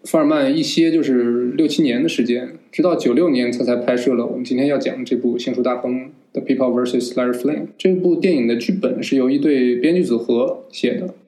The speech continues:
他们的其他作品还有蒂姆·伯顿和德普合作的《爱德伍德》。福尔曼之后的导演作品《月亮上的男人》，以及这个美国犯罪故事的第一季，就是讲O J Simpson 杀妻的美剧。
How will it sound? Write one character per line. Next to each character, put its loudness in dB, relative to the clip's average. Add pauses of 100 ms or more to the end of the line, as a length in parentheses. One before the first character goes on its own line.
(120)
他 2
们 4
的 4
其 0
他 4
作 2
品 0
还 0
有 -2
蒂 2
姆· 4
伯 2
顿 2
和 0 (120)
德 2
普 -2
合 0
作 2
的 0
《爱 0
德 0
伍 2
德》。 -2 (400)
福 -2
尔 2
曼 2
之 0
后 0
的 0
导 0
演 0
作 0
品 -4 (420)
《月 2
亮 0
上 0
的 0
男 -2
人》， -2 (640)
以 -2
及 2
这 0
个 0
美 0
国 0
犯 0
罪 2
故 0
事 -2
的 2
第 0
一 -2
季， -2
就 0
是 2
讲 -2
O -2
J 2
Simpson -2 (100)
杀 -4
妻 0
的 -2 (140)
美 -2
剧。 -4